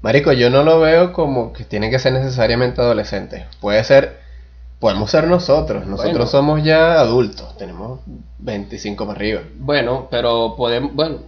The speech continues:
Speaker 2: tú buscarías una sugar baby, una sugar mommy, perdón.
Speaker 1: Yo quiero,
Speaker 2: <laughs>
Speaker 1: porque es que ahí a donde voy, porque ¿qué pasa?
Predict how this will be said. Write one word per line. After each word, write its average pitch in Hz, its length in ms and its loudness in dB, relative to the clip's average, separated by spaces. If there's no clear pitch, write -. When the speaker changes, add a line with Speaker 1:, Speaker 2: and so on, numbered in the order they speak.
Speaker 2:
tú 151 160 0
buscarías 180 360 -4
una 180 140 -6
sugar 175 320 -10
baby, 190 320 -12
una 139 180 -6
sugar 143 320 -4
mommy, 156 340 -6
perdón. - 320 -12
Speaker 1:
Yo 110 300 -4
quiero, 147 480 4
Speaker 2:
<laughs> - 420 -8
Speaker 1:
porque 123 260 4
es 131 280 4
que 143 100 4
ahí 156 160 8
a 160 80 8
donde 156 240 4
voy, 143 260 6
porque 110 320 -6
¿qué 123 120 -2
pasa? 120 380 -2